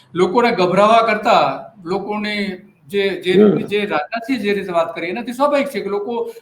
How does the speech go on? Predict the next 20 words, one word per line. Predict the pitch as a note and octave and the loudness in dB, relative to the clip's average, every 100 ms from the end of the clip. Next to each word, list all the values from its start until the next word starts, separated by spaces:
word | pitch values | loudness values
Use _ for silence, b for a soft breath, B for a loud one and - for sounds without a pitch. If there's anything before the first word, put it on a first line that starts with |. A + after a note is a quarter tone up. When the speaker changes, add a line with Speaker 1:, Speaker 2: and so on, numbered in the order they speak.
| _ | _
Speaker 1:
ગુજરાતના | G3 A#3+ B3 B3 | -4 -2 0 -2
લોકોમાં | A#3 B3+ B3+ | -2 -2 -2
થોડોક | B3+ B3+ - - F#3+ - | -4 -6 -6 -12 -14 -6
ચિંતા | C4+ D4 | -2 2
Speaker 2:
હમ. | C4+ | 2
Speaker 1:
ઊભી | B3+ G#3+ | 2 -2
થાય, | G3+ | -4
ગભરાટ | F#3+ F#3+ C#4 C#4+ | -4 -2 0 0
પણ | C#4 | -4
ઊભો | G#3 G3 | -4 -4
થાય | E3 C#3 - b _ | -6 -10 -12 b _
કે | A#3+ | -12
પાકિસ્તાન | F#3+ - - C4+ | -10 -12 -8 -6
શું | C4 C#4 | -6 -4
કરી | C4+ | -4
રહ્યું | B3 F#3+ | -4 -4
છે | |
આપણી | F#3 F3 | -6 -6
બોર્ડર | E3 E3 | -10 -10
ઉપર. | C3+ C3+ | -12 -16